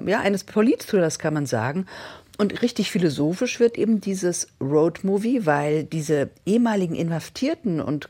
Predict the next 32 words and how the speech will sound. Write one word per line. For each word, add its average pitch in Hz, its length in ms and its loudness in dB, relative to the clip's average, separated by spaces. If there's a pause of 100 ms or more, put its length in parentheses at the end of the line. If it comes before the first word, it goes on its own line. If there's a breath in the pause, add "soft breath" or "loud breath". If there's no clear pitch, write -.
(100)
ja, 160 300 2
Gefolterten 185 720 0 (320 loud breath)
sich 214 220 0
ja 233 80 6
fundamentale 220 760 2
Fragen 156 340 0
stellen 127 340 0
in 127 120 -4
diesem 135 240 -4
Bus. - 240 -8
Also - 260 -4
ist - 220 -6
Rache 170 260 2
legitim? 190 680 0 (460 loud breath)
Bedeutet 190 460 4
Rache 185 220 2
nicht 180 180 0
den 170 100 0
Verlust 190 480 2
unserer 220 240 2
Menschlichkeit? 226 880 0
Und 185 220 -2
ist - 160 -2
es - 160 -8
nicht 190 220 -4
gerade 202 420 0
unsere 180 240 -2
Menschlichkeit, 165 720 -2
die 165 60 0
uns 151 180 -2
doch 160 120 -8
eben 165 280 0